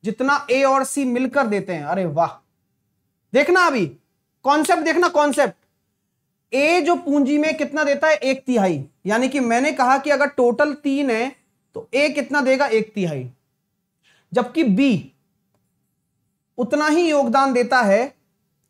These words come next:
जितना ए और सी मिलकर देते हैं। वाह यार, ये बहुत बड़ी धर्म संकट में डाल दिया भाई ने।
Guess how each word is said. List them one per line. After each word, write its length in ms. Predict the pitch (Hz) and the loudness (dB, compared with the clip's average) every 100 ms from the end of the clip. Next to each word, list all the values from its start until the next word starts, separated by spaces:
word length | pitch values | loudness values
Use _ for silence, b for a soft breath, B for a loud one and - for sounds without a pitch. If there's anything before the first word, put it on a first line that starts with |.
| - | -6
जितना 360 | 170 208 294 220 | -4 0 -2 2
ए 100 | 254 | 4
और 160 | 269 269 | 4 2
सी 140 | 294 | 0
मिलकर 320 | 254 214 226 | 0 0 0
देते 260 | 185 170 160 | 0 -2 -4
हैं। 160 | 151 151 _ _ _ _ _ _ _ _ _ _ _ _ _ _ _ _ _ _ _ _ - | -10 -12 _ _ _ _ _ _ _ _ _ _ _ _ _ _ _ _ _ _ _ _ -10
वाह 180 | 123 139 | -6 -6
यार, 240 | 139 139 _ _ _ _ _ _ _ _ 120 117 | -6 -12 _ _ _ _ _ _ _ _ -18 -6
ये 60 | 190 | -4
बहुत 240 | 147 139 | -4 -6
बड़ी 220 | 143 151 147 | -8 -8 -8
धर्म 260 | 135 147 | -6 -8
संकट 260 | 143 139 139 | -8 -10 -10
में 160 | 143 | -8
डाल 200 | 139 131 | -6 -6
दिया 120 | 131 127 | -10 -12
भाई 160 | 110 | -14
ने। 100 | 113 | -16